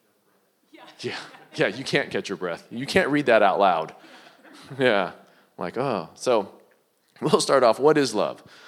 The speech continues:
Speaker 2: So I looked it up, definition, 'cause I always like to define terms anytime we do stuff. Um, definition one is an intense feeling of deep affection. Pretty standard, right? Definition two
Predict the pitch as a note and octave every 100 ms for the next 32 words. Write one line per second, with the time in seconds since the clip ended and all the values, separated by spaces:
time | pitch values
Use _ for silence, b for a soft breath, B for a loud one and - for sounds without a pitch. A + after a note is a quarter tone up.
0 | B _ - B2 D#3 D3+ B2 G2 B2+ B2
1 | A2 G#2 G2+ C#3+ B2+ G#2 G2 G2 F#2+ F2+
2 | F2+ F2 F#2 E2 C#2+ - G#2 G#2 F#2 F2
3 | E2 D#2+ D2+ - D2 - b b b -
4 | G#2 F#2 D#2+ D#2+ _ - E3 E3+ C#3+ C3+
5 | A#2+ A2 G#2 G2+ A2 A2 A2+ A2 - G#2+
6 | F#2+ F#2 G2+ G#2 b b _ - F#2 -
7 | F#2 D#2+ F2+ G2+ F2 - B1 - _ _
8 | _ _ _ _ _ _ _ _ _ -
9 | G2 E2+ G2 F#2 E2 D2+ E2 F2+ _ _
10 | _ _ _ _ _ _ B B B -
11 | C3 B2+ G#2+ - G2+ - C4 G3 G2 -